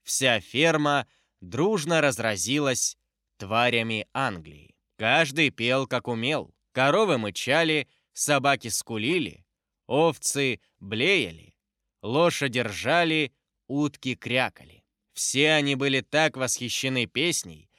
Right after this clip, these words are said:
что спели ее пять раз подряд и, возможно, пели бы ее всю ночь напролет, если бы их не прервали.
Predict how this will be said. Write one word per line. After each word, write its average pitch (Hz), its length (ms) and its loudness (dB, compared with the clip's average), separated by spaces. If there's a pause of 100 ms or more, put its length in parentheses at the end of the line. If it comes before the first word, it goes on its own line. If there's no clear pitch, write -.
(180)
что - 280 0
спели 196 360 2
ее 170 380 0
пять 160 320 2
раз 143 240 2
подряд 120 640 0 (160)
и, 131 120 0
возможно, 165 880 0 (200)
пели 185 320 4
бы 165 160 0
ее 156 260 4
всю - 240 -2
ночь 139 300 -2
напролет, 123 720 -2 (100)
если 117 480 0
бы 95 160 -6
их 123 380 -4 (120)
не 165 200 -2
прервали. 131 640 -2